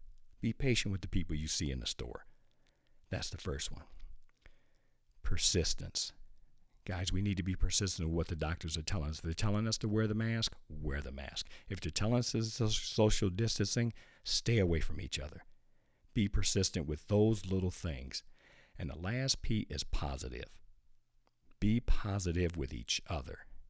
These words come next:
Be positive around one another. Be positive knowing that this shall pass. We don't have a timeline on this, but what I do know is we will get through it. And when we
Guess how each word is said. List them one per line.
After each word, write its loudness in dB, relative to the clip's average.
Be 0
positive 4
around -2
one -4
another. -10
Be 4
positive 6
knowing 2
that -4
this 4
shall 0
pass. 6
We 6
don't 6
have 4
a -2
timeline 2
on 2
this, -4
but -4
what 2
I -2
do 6
know 0
is -8
we 2
will 2
get 0
through 2
it. -10
And -2
when 0
we -2